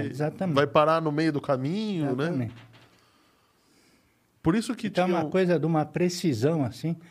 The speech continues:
Speaker 2: absurda, né? Agora,
Speaker 1: Pô.
Speaker 2: <clears throat> agora, então, você imagina você, você fazendo isso, certo? Aqui, ó,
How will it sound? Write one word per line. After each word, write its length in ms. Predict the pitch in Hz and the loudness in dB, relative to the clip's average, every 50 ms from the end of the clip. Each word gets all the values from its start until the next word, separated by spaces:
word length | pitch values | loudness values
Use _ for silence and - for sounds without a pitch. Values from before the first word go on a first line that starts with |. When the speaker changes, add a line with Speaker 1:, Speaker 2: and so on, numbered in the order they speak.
| - _ | -12 _
Speaker 2:
absurda, 720 | - 143 139 131 - - - 185 180 165 143 117 113 110 - - - _ _ _ _ _ _ _ _ - | -6 -6 -6 -6 -8 -6 -4 -2 0 0 -2 -4 -6 -8 -10 -12 -18 _ _ _ _ _ _ _ _ -4
né? 180 | 131 139 143 139 - - _ _ _ _ _ _ _ _ _ _ _ _ _ _ _ _ _ _ _ _ _ _ _ _ _ _ _ _ _ - | -2 -2 -2 -4 -8 -20 _ _ _ _ _ _ _ _ _ _ _ _ _ _ _ _ _ _ _ _ _ _ _ _ _ _ _ _ _ -6
Agora, 420 | 143 139 131 156 143 127 117 - - - - | -4 -4 0 0 -2 -2 -2 -6 -14 -12 -6
Speaker 1:
Pô. 580 | - - 196 156 123 - - - - - 127 | -4 -2 -2 -2 -6 -10 -16 -18 -10 -6 -4
Speaker 2:
<clears throat> 760 | 117 - - - - - - - - - - - _ _ _ - | -4 -4 -6 -12 -20 -20 -20 -20 -20 -20 -20 -20 _ _ _ -6
agora, 240 | 143 131 143 151 | -4 -2 -2 -2
então, 220 | 151 147 - 175 175 | -2 0 0 2 2
você 280 | 180 180 175 - 185 170 | 2 0 0 0 0 2
imagina 600 | 165 175 185 185 175 185 190 185 185 190 190 185 175 | 2 2 2 0 0 0 0 2 2 2 0 -2 -4
você, 500 | 175 143 156 151 156 - 175 160 165 - | -4 -4 -4 -4 -2 -2 -4 -4 -4 -4
você 440 | - 165 139 151 151 151 - 139 | -6 -6 -4 -4 -4 -4 -4 -6
fazendo 560 | 131 135 - 139 135 131 131 135 131 131 147 165 | -4 -2 -2 -2 0 2 2 2 2 2 2 2
isso, 380 | 175 190 196 196 - - 196 - - - _ - - - _ _ | 2 2 0 -2 -4 -8 -8 -10 -10 -20 _ -20 -20 -20 _ _
certo? 320 | - - 135 151 151 - - - - - - - - _ _ - - - - - - _ - - _ _ _ _ _ _ _ _ - | -4 -2 0 0 0 -2 -4 -8 -16 -20 -20 -20 -20 _ _ -20 -20 -20 -20 -20 -20 _ -20 -20 _ _ _ _ _ _ _ _ -4
Aqui, 380 | - 147 131 - - 190 170 | -2 -2 -2 0 2 4 4
ó, 100 | 143 120 | 4 4